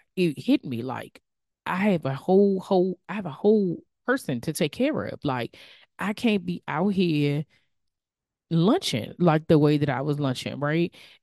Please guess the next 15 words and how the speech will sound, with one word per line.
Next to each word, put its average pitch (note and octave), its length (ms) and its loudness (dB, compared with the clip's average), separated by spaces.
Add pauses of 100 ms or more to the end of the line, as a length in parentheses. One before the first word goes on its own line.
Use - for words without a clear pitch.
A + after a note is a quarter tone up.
And E3+ 440 0
even A3+ 380 4
though F3 220 2
it D#3 160 0
took - 240 -6
me D#3+ 140 -4
years D3 640 0
to D#3 120 -4
be D3 200 0
able C#3 140 -2
to C#3 120 0
get C#3+ 460 -2
to C#3+ 240 -2
a A2 40 -4
place, D3+ 380 -2